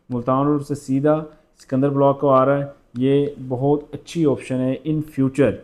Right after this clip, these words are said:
सिकंदर ब्लॉक बहरिया टाउन लाहौर की सबसे बड़ी एंट्रेंस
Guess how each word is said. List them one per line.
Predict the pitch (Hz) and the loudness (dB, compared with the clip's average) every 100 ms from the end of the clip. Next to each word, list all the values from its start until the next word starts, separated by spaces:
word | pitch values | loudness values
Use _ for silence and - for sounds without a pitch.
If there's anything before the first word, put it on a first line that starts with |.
| - _ _ _ _ _ _ - | -20 _ _ _ _ _ _ -14
सिकंदर | - 143 156 175 | -4 0 2 2
ब्लॉक | 139 135 131 135 - | 2 2 2 0 -4
बहरिया | 131 147 151 151 | -2 0 0 0
टाउन | 139 117 117 117 | 0 -2 0 0
लाहौर | 117 113 135 143 | 0 0 2 0
की | 139 131 131 | 0 -2 -2
सबसे | - 139 135 - 135 123 113 | -4 -6 -6 -6 -4 -4 -4
बड़ी | 113 117 | -2 -2
एंट्रेंस | - 120 104 110 120 117 | -2 -6 -8 -8 -10 -10